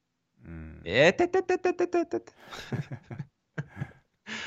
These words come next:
Speaker 1: God.
Speaker 2: How was your weekend?
Speaker 1: Um, I think good. Yeah. Yeah,
Speaker 2: I
Speaker 1: it
Speaker 2: think
Speaker 1: was
Speaker 2: this was the, this was the longest stretch of you and I,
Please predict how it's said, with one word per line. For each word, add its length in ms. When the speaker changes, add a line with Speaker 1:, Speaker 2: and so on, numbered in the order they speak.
Speaker 1:
God. 260
Speaker 2:
How 100
was 120
your 120
weekend? 400
Speaker 1:
Um, 880
I 100
think 260
good. 420
Yeah. 320
Yeah, 100
Speaker 2:
I 60
Speaker 1:
it 60
Speaker 2:
think 120
Speaker 1:
was 0
Speaker 2:
this 140
was 140
the, 260
this 200
was 140
the 80
longest 560
stretch 380
of 100
you 160
and 80
I, 380